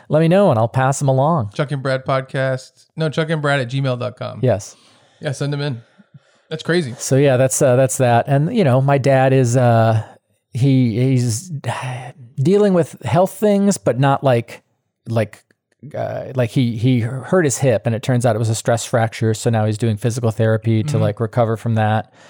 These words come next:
Speaker 1: And I talked to him today. He was not having a good day, uh,
Speaker 2: Yeah.
Speaker 1: just, like, physically, and also, like, the T V volume stopped working. And I'm like, "Well, I can't help you with any of those things, Dan."
Speaker 2: <laughs>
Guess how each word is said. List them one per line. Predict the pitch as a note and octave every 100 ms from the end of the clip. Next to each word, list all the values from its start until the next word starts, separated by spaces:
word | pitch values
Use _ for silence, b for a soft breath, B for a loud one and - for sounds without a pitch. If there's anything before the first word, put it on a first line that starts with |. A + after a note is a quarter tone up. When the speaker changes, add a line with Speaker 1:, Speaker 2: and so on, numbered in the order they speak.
| B B B B
Speaker 1:
And | A#2 A2+
I | B2
talked | B2 D#3+
to | C#3
him |
today. | B2+ B2
He | B2
was | A#2+
not | C3+
having | B2 A#2+
a | A2+
good | A#2 G2+
day, | A2 A2 G#2+ A2 A#2 -
uh, |
Speaker 2:
Yeah. | A2 G#2 G#2 G#2+ A#2 A#2+
Speaker 1:
just, | A#2+ -
like, | A#2 -
physically, | C#3+ B2 A#2+ A#2
and | G#2+ G#2
also, | A#2 -
like, | A2 G#2+ G#2+ -
the | A#2
T | A2+ - A#2
V | G#2+ A2+
volume | A2+ A2 A2+ A2+
stopped | - A2 G#2+
working. | A2+ A2+ A#2+ A#2+ A#2 -
And | A2
I'm | G#2+
like, | G#2+
"Well, | A#2+ A#2+
I |
can't | - C#3
help | B2+ C3+
you | B2
with | G#2 _ -
any | D3 F#3
of | A#2+
those | G2+ G#2+
things, | G#2 G2+
Dan." | G3 G#2+ F3 E3+ -
Speaker 2:
<laughs> | C3